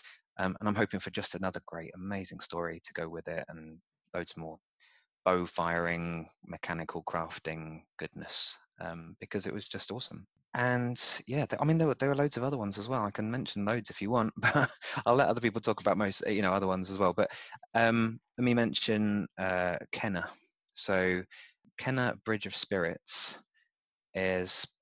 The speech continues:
uh, possibly the one that came up first that I was like, apart from maybe Ratchet, which came up before that, but Kenna was just the one that I was, like,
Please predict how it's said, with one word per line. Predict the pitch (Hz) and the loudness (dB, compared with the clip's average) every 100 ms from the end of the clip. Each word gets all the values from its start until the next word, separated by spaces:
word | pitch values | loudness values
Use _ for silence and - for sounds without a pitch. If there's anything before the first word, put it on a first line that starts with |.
| 95 | -2
uh, | 92 | 0
possibly | - - 101 | 0 2 2
the | 95 | 2
one | 98 92 90 | 4 2 2
that | 90 - _ _ _ | 2 0 _ _ _
came | - 95 92 | -4 -2 0
up | - | -2
first | - - 95 82 - - - 92 | -6 -4 -2 -2 -4 -4 -4 -4
that | 92 - | -4 -2
I | 90 90 87 85 _ _ - | -2 0 0 -4 _ _ -12
was | 87 - | -6 -2
like, | 85 - _ - | -2 -4 _ -10
apart | - 117 | 0 0
from | - | 2
maybe | 92 90 | 0 0
Ratchet, | 85 - - - - | -2 -2 -4 -6 -6
which | - | -10
came | - 87 | -8 -6
up | - | -8
before | - - 85 | -8 -6 -4
that, | 85 - | -4 -2
but | 98 - - _ _ - | -4 -4 -16 _ _ -6
Kenna | 110 95 | -2 -2
was | 90 | -4
just | - - | -8 -8
the | 90 | -6
one | 87 | -4
that | 82 | -4
I | |
was, | 85 | -4
like, | 80 | -6